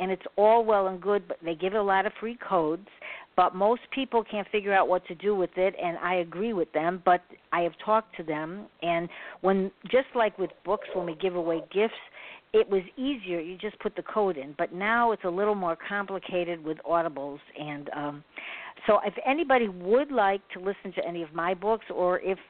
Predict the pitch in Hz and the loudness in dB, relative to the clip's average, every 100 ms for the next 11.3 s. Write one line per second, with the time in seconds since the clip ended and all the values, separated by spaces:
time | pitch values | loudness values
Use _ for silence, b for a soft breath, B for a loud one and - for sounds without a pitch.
0 | - _ 185 185 175 175 175 - 185 190 | -20 _ 0 2 2 0 -2 -2 -4 -4
1 | 190 175 170 170 175 202 208 214 - - | -2 -2 0 -2 2 4 4 4 -6 -8
2 | - 208 240 - - 202 208 196 170 180 | -6 -4 -4 -6 4 4 4 -2 -4 -6
3 | 170 175 180 190 190 190 170 165 165 165 | -8 -12 2 6 6 2 -6 -4 -4 -4
4 | - 160 - - 156 - 196 190 185 190 | -2 -2 -2 -12 -10 2 4 4 2 -6
5 | 180 175 165 - - 175 - 202 - 208 | 0 0 0 -10 -4 -4 -6 -6 -4 -2
6 | 190 170 196 196 180 185 - 143 156 170 | -4 0 4 4 2 -2 -10 -6 2 4
7 | 156 151 165 160 127 156 - 147 - 151 | 2 0 -4 -2 -2 -2 -4 -6 -4 -4
8 | 123 - B B B B B - 214 196 | -4 -8 B B B B B 0 4 4
9 | 208 196 202 180 185 190 190 180 226 247 | 2 -4 -6 0 0 0 -2 -8 -4 0
10 | 214 180 170 170 175 208 233 - 147 135 | 2 2 0 -2 -2 -4 -6 -8 -4 -4
11 | - 170 165 | -2 -2 -4